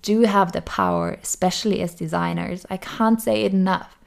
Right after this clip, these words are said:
I feel like we have a great, great, great power to change things. So,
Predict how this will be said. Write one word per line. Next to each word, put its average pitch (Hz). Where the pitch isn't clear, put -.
I 202
feel 247
like 208
we 202
have 196
a 190
great, 202
great, 196
great 220
power -
to 208
change -
things. -
So, 175